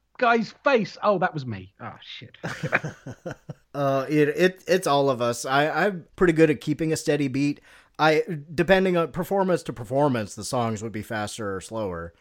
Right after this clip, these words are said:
Speaker 2: depending
Speaker 1: Hmm.
Speaker 2: on, you know, how much I'd had to drink or something like that. But one time
Speaker 1: Not
Speaker 2: in the
Speaker 1: from bar
Speaker 2: recording
Speaker 1: to bar. I mean, musical bar, people, not, not, not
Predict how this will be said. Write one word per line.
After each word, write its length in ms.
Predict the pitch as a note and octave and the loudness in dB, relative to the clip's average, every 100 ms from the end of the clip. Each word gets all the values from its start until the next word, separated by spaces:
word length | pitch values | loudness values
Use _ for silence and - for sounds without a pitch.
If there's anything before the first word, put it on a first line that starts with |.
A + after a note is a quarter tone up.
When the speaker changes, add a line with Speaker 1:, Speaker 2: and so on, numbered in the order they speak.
| _ _ _ | _ _ _
Speaker 2:
depending 380 | A2 A2 G#2+ C#3 | -8 -2 2 2
Speaker 1:
Hmm. 40 | |
Speaker 2:
on, 340 | F#2+ F#2 F#2 F2+ | 0 -8 -12 -14
you 140 | B2 G2+ | -10 -8
know, 160 | F2+ | -8
how 160 | E2+ A2+ | -8 -8
much 220 | G2 F#2 | -8 -10
I'd 160 | F#2+ F2+ | -10 -10
had 180 | F#2+ - | -12 -14
to 60 | |
drink 680 | - G2 G2 F#2 F2 E2+ E2+ - | -18 -12 -10 -10 -12 -12 -16 -18
or 460 | G2 F2+ E2 D#2+ - _ _ _ | -16 -14 -14 -16 -20 _ _ _
something 400 | - C3 A2 A2 | -8 -6 -4 -6
like 240 | G2 F2+ - | -8 -8 -8
that. 380 | A2 F#2+ - _ _ _ _ - | -6 -6 -10 _ _ _ _ -10
But 480 | B2+ C#3+ B2+ A#2 _ _ _ _ - | 0 2 2 0 _ _ _ _ -10
one 220 | A#2 C3+ | -2 -2
time 200 | C3+ D#3 | 2 6
Speaker 1:
Not 80 | B3 | 6
Speaker 2:
in 40 | - | 6
the 60 | |
Speaker 1:
from 100 | B2+ | 4
bar 80 | A#3+ | 4
Speaker 2:
recording 240 | F#3+ A#3 A#3+ | 6 4 2
Speaker 1:
to 60 | |
bar. 400 | E3+ G#3+ F3 C3+ - - - - | 2 4 6 2 -2 -10 -10 0
I 60 | |
mean, 180 | F#3 F#3 | 4 6
musical 320 | A3+ G#3 E3+ | 6 6 0
bar, 240 | D3 B2+ A2+ | -2 -2 -2
people, 300 | C3 A#2+ A#2+ | -6 -8 -6
not, 180 | C3+ C3 | -6 -4
not, 160 | C#3 C3 _ | -4 -6 _
not 160 | B2+ | -12